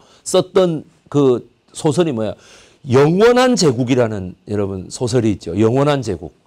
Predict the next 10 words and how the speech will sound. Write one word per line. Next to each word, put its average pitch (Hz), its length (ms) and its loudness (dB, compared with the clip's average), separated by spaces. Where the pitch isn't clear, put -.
예, 110 220 -4
거기에서 247 720 2
잠깐 - 520 -4
정조가 190 580 2
좀 135 340 -2
이렇게 131 340 0
정조를 254 720 4
묘사하는 165 540 0
게 139 100 2
아니고 104 460 -2